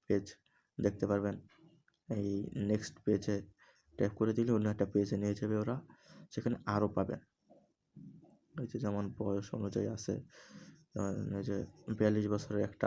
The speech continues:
আছে, সেটাও সার্ভে করার জন্য বেস্ট। সাতচল্লিশের একটা আছে, এটা দিয়েও সার্ভে করতে পারবেন। চল্লিশের একটা আছে। তো এটার ফুল ডিটেলস যদি দেখতে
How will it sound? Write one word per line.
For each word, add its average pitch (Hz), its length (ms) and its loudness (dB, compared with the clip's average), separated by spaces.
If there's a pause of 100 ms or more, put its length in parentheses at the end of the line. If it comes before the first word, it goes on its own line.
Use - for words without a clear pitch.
আছে, 101 200 -2 (280)
সেটাও 104 340 2
সার্ভে 101 360 0
করার 98 220 0
জন্য - 120 0 (140)
বেস্ট। 101 240 2 (120)
সাতচল্লিশের 101 600 -2
একটা - 240 -4
আছে, - 160 -6 (100)
এটা 104 160 0
দিয়েও 104 220 4
সার্ভে 104 320 0
করতে - 260 0
পারবেন। 113 260 0 (840)
চল্লিশের 110 500 2
একটা - 280 -4
আছে। 101 220 0 (920)
তো - 40 2 (120)
এটার 117 280 6 (280)
ফুল 117 200 6 (240)
ডিটেলস 120 280 6 (100)
যদি 113 220 4
দেখতে 120 180 2